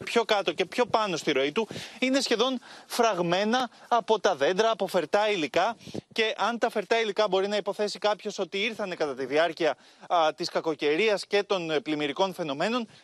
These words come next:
τα δέντρα σίγουρα ήταν εδώ, α, και πριν. Α, πλημελείς καθαρισμούς είδαμε και στον, ε, ποταμό Σοφαδίτη και στον, ε, Ενιπέα. Είναι πάρα πολλά τα προβλήματα τα οποία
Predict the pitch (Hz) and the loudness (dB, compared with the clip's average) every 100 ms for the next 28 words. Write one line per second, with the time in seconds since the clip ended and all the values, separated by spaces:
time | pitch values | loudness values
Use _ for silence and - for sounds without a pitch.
0 | _ 220 196 185 240 233 254 - 214 240 | _ 2 4 4 2 0 -2 -2 -2 0
1 | 254 269 247 - 226 254 240 - - - | 2 2 0 -2 -2 -2 -4 -8 -16 -2
2 | 196 175 247 247 _ - 196 196 190 208 | 0 2 0 -2 _ -2 2 2 2 -2
3 | 170 208 175 123 - - 175 165 185 196 | 0 0 -2 -6 -14 -2 0 0 0 -2
4 | 220 233 233 214 208 190 214 196 - _ | -2 -2 0 0 0 -2 -4 -4 -8 _
5 | 233 226 214 202 - 262 - 226 190 180 | -2 0 0 -2 0 -2 -2 -4 -2 0
6 | 160 - 156 156 156 156 135 - - - | 0 0 0 0 0 0 -2 -6 -20 -6
7 | 196 170 151 123 208 240 208 240 262 - | -2 2 0 0 -2 -4 -2 -2 0 -2
8 | 226 190 160 - 160 139 180 196 214 233 | -2 -2 -4 -4 -4 -2 2 2 2 0
9 | 226 233 254 240 190 170 156 147 139 170 | 0 2 2 2 2 2 0 -2 0 0
10 | 185 165 165 165 208 208 156 | 0 0 2 2 2 0 0